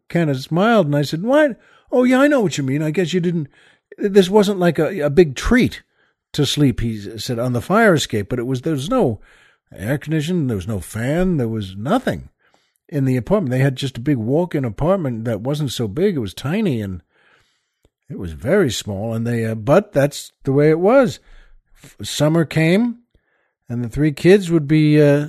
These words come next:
out on that fire escape to sleep.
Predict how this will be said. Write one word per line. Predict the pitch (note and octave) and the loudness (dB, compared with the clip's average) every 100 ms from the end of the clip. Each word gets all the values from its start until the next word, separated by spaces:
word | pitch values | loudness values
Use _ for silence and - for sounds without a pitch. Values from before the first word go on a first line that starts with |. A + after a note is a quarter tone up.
| - _ _ _ _ _ _ | -10 _ _ _ _ _ _
out | C3+ D3 | -4 -2
on | D3+ D#3 | 0 0
that | D#3 C#3+ | -2 -2
fire | - F3+ A3 F3 | 0 2 2 0
escape | - C#3 C#3 - | 0 -2 -2 -2
to | D3+ | -6
sleep. | G#3 C4+ F3 | 0 0 0